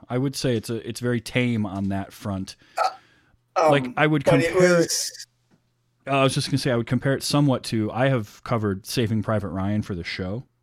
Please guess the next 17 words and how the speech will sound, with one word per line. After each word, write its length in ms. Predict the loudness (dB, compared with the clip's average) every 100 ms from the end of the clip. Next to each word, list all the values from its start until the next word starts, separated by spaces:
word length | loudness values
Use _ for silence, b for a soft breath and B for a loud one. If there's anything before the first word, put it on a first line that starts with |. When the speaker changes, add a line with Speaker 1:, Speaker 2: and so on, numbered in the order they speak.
| -6
Speaker 1:
uh, 280 | -4 -4 -2
a 40 |
few 80 | -2
Speaker 2:
Yes. 100 | 0
Speaker 1:
months 240 | 0 -2
ago, 260 | -2 -2 -4 _ b b b b b
and 140 | 2
that's 160 | 4 4
Speaker 2:
And 120 | 4
I 20 |
Speaker 1:
another 300 | 6 4 4
Speaker 2:
went 180 | 4 2
back 240 | 0 -2
and 80 | -2
listened 320 | -2 -2 -6
to 60 | -8
that 120 | -10